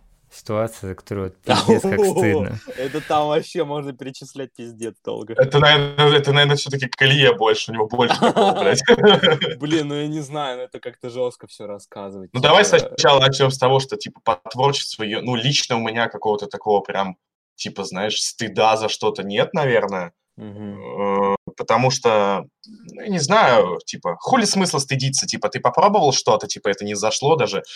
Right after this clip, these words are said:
Speaker 3: если получилось на выходе, типа, полное говно, ну, зато ты точно знаешь, что, типа, таким путём не надо пытаться. Мы, например, типа, где, блядь, когда это было, там, весной, по-моему, или, или летом, я уже чё-то не помню, короче, пытались в TikTok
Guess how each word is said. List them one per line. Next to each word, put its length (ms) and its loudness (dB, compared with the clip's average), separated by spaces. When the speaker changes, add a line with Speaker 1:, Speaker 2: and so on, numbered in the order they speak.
Speaker 3:
если 260 -8
получилось 540 -4
на 600 2
выходе, 300 -8
типа, 260 -10
полное 460 0
говно, 480 0
ну, 240 0
зато 260 2
ты 80 -4
точно 300 -2
знаешь, 260 2
что, 140 -16
типа, 200 -10
таким 440 -6
путём 580 -4
не 160 -8
надо 240 -2
пытаться. 460 -8
Мы, 100 2
например, 460 2
типа, 380 2
где, 200 -4
блядь, 220 -6
когда 240 -4
это 180 -4
было, 220 -12
там, 220 -14
весной, 360 0
по-моему, 320 0
или, 180 -8
или 280 -8
летом, 320 0
я 120 -6
уже 180 -10
чё-то 240 -4
не 80 -12
помню, 280 0
короче, 360 -4
пытались 360 0
в 160 -14
TikTok 360 4